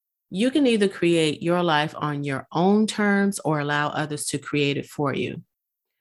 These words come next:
Patience is required. Don't beat yourself up. Life is a journey. You may never reach your destination fully, but as long as you are intentional about where you are, what you're doing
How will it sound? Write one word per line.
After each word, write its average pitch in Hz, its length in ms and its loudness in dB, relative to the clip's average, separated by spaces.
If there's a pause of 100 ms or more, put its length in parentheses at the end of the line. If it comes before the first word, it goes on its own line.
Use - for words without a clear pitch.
(280)
Patience 196 680 2
is 175 340 4
required. 131 640 -4
Don't 175 220 0
beat 190 180 2
yourself 156 400 -2
up. - 300 -4
Life 143 420 0
is 147 120 -4
a 143 60 -6
journey. 131 600 -4 (880)
You 175 80 2
may 180 100 6
never 202 300 4
reach 202 320 0
your 175 140 0
destination 147 1040 -4 (360)
fully, 180 500 2 (680)
but 175 80 4
as 180 160 6
long 180 260 6
as 202 120 4
you 208 80 4
are 180 100 4
intentional 165 720 -2
about 147 400 -2
where 151 220 0
you 196 200 0
are, 147 520 -2
what 170 320 -2
you're 226 160 2
doing 147 560 -4